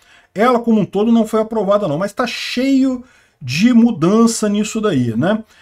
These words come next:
E inclui pontos sobre tributação de aplicações no exterior, empresas controladas, offshore, e as chamadas trusts e coisa e tal. Então,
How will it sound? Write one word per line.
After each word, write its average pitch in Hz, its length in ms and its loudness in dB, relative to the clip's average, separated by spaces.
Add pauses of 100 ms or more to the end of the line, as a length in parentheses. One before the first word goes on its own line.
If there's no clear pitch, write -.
(200)
E 254 280 2
inclui 233 400 4
pontos 226 460 2
sobre 196 200 -2
tributação 190 720 -2
de 156 100 -2
aplicações 196 640 -2
no 196 60 -6
exterior, 180 600 -2
empresas 214 560 -2
controladas, 165 800 -4
offshore, 175 640 -4 (520)
e 208 80 2
as 214 80 4
chamadas 208 540 -2
trusts 185 580 -4
e 165 60 -8
coisa 180 240 -4
e 185 60 -8
tal. 117 280 -6
Então, 226 380 0